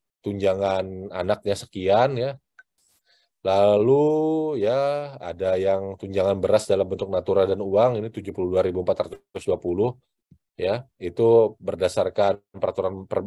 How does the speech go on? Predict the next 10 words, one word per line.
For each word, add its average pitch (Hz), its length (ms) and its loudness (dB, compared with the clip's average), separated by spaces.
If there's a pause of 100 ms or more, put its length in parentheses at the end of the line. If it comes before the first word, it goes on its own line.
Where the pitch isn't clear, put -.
Dirjen 95 480 -4
Perbendaharaan. 92 800 -2 (1200)
Nah, 120 160 4
karena 120 400 4
yang 117 240 4
dilamar 120 480 4
di 117 80 -4
sini 117 240 -4
adalah 117 160 2
jabatan 113 720 -2